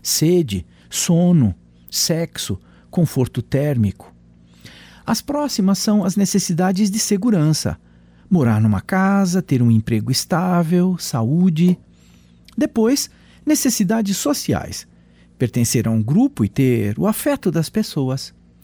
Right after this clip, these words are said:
No próximo nível, estão as necessidades de estima, que consistem no reconhecimento das nossas capacidades pessoais.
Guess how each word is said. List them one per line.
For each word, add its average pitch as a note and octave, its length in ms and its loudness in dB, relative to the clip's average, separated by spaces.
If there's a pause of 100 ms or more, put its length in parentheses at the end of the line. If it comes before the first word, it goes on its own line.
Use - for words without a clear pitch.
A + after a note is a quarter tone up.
(380)
No E4+ 80 0
próximo E3+ 480 0
nível, F3 420 4 (680)
estão A#3 280 0
as A3 120 0
necessidades F#3+ 760 0
de F3+ 140 0
estima, D#3 680 2 (400)
que - 140 -4
consistem F3+ 580 0
no F3+ 180 6
reconhecimento D3+ 1120 0
das B2+ 200 -4
nossas A#2 380 -4
capacidades B2 800 -6
pessoais. - 580 -10